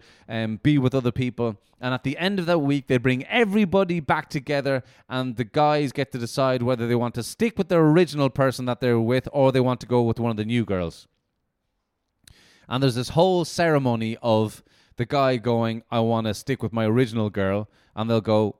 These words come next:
"Well, your original girl is coming back into the villa now." And they do this big entrance thing. And, the, and you go, "We have to see whether she's decided to stay with you." If she comes in on her own,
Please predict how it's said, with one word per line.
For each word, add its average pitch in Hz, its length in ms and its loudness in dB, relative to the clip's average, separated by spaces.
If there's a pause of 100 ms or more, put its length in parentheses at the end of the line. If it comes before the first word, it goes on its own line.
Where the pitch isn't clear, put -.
"Well, 139 280 0
your 127 160 4
original 135 320 0
girl 127 300 2
is 123 160 -6
coming 127 260 -6
back 131 200 -6
into 110 140 -12
the 117 60 -8
villa 117 200 -2
now." 127 220 -4
And 120 80 -2
they 110 40 0
do 110 100 -4
this 107 100 -6
big 123 200 -4
entrance 117 320 -6
thing. 120 280 -8 (220)
And, 117 120 -6
the, 120 80 -4
and 117 220 -4
you 117 160 -2
go, 120 260 2 (240)
"We 135 140 0
have 139 140 -4
to 127 100 -8
see 131 240 -4
whether 120 260 -2
she's 127 260 -4
decided 131 480 -4
to 113 120 -8
stay 147 680 -2 (720)
with 107 240 -4
you." 113 480 0 (100)
If - 100 -10
she - 80 -8
comes 165 240 -2
in 170 80 -4
on 147 140 -2
her 139 160 2
own, 196 320 0